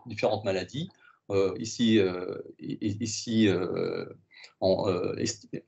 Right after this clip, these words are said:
ici, euh, pardon, euh, euh, on voit la charge globale donc en DALI, hein, qui est en fait une mesure de, de la charge globale de, de, de, d'une maladie en fonction du nombre d'années de vie, euh, perdues pour chacun, pour chacune de ces maladies, avec ici le financement,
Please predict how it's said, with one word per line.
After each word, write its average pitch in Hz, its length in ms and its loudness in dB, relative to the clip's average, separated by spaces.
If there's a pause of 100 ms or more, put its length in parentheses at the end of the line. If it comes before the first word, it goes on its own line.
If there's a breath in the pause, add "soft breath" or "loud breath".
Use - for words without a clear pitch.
(800)
ici, 117 320 2
euh, 104 100 6
pardon, 101 480 0
euh, 92 400 -6 (220)
euh, 107 80 -8 (440)
on 113 100 -6
voit 110 120 4
la 101 120 8
charge 101 240 -2
globale 107 280 8
donc 95 200 0
en 95 140 2
DALI, 107 360 4
hein, 104 80 2
qui 104 160 -4
est 101 40 2
en 95 120 -2
fait 110 220 -4
une 98 180 0
mesure 104 420 4
de, 90 100 -2
de - 340 -6
la 98 80 6
charge 98 220 2
globale 104 320 6
de, 92 100 0
de, 90 120 -6
de, 98 140 -4
d'une 98 160 -6
maladie 98 320 2
en 101 60 4
fonction 107 260 -4
du 98 120 2
nombre 113 200 4
d'années 110 240 2
de 98 120 2
vie, 104 320 0
euh, 98 60 2
perdues 107 400 0
pour - 140 -14
chacun, 98 360 -2
pour 98 180 0
chacune 107 240 -4
de 107 60 0
ces 104 120 -4
maladies, 98 400 0 (580 loud breath)
avec 113 200 4
ici 117 220 2
le 110 100 6
financement, 123 640 2